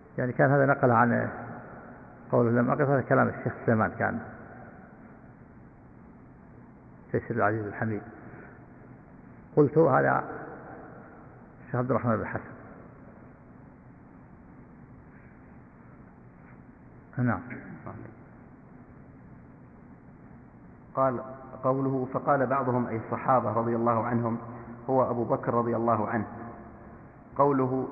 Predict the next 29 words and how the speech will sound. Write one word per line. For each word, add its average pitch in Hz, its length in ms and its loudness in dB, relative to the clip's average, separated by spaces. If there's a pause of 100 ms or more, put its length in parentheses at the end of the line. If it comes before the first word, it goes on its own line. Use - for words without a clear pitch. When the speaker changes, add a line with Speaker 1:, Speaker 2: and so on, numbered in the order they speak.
(140)
Speaker 2:
"قوموا 143 280 2
بنا 127 300 2
نستغيث 127 500 -2
برسول 117 480 0
الله 117 380 0
صلى 113 120 -2
الله 117 140 2
عليه 110 240 2
وسلم"، 117 240 0
من 110 120 -2
هذا 113 200 0
المنافق، 113 440 2 (240)
Speaker 1:
صلى - 20 -2
الله 120 200 -4
عليه - 100 -10
وسلم. - 100 -8 (400)
Speaker 2:
لأنه 139 580 2
صلى 127 140 4
الله 135 140 4
عليه 123 220 4
وسلم 127 380 2 (240)
كان 139 200 4
يقدر 123 520 2
على 117 300 2
كف 127 280 0
أذاه. 110 380 2 (2250)
حاشا، - 360 -6 (580)
قال 117 140 2
Speaker 1:
نعم. 110 100 0